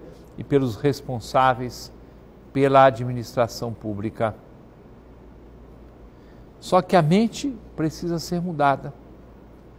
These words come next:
para que as ações a ela correspondam.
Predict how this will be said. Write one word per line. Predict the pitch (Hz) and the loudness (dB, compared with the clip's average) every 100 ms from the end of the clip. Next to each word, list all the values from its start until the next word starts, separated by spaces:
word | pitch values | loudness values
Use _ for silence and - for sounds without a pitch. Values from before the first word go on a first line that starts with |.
| - - - | -20 -20 -2
para | 139 135 | 0 0
que | - - 139 | -4 -4 -2
as | 127 | 0
ações | 131 123 - 190 240 254 - - | -2 -2 -2 0 -2 -6 -14 -10
a | - 135 | 0 2
ela | 120 123 | 2 0
correspondam. | - 117 123 - 110 104 101 101 | -2 -6 -6 -6 -6 -6 -4 -6